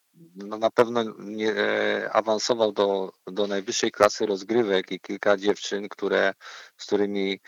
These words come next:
moje zawodniczki się spotkały, no, miały przyjemność grania w tej najwyższej klasie rozgrywek, więc to doświadczenie, obycie i, i, i, i takie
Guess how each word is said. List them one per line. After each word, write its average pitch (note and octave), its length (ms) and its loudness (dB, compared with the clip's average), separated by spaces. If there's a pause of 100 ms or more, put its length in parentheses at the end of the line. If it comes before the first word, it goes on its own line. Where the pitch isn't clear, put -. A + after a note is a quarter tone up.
(280)
moje G2+ 240 4
zawodniczki G2+ 560 -2
się - 160 -2
spotkały, G2 760 0 (600)
no, A#2+ 260 4
miały A2+ 680 4
przyjemność G#2 580 -2
grania G2+ 300 0
w - 40 -16
tej G2+ 140 -6
najwyższej G2 440 -2
klasie G2 360 0
rozgrywek, F#2 520 -2
więc F#2+ 220 -8
to G#2+ 140 0
doświadczenie, G#2+ 920 0
obycie F2+ 880 2
i, F2+ 120 -6
i, F2+ 420 -8
i, F2+ 380 -12
i F2+ 60 -8
takie F#2+ 440 0